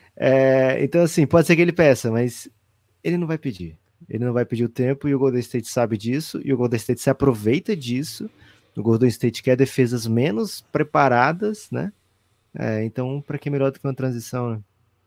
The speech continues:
O ataque do Golden State tem muito mais familiaridade do que qualquer defesa que defenda o Golden State. Então, qualquer situação de scramble, né? Qualquer situação de improviso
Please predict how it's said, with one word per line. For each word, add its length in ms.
O 80
ataque 320
do 80
Golden 260
State 280
tem 120
muito 260
mais 180
familiaridade 720
do 100
que 140
qualquer 280
defesa 540
que 140
defenda 380
o 40
Golden 220
State. 480
Então, 960
qualquer 460
situação 720
de 180
scramble, 540
né? 100
Qualquer 280
situação 380
de 120
improviso 800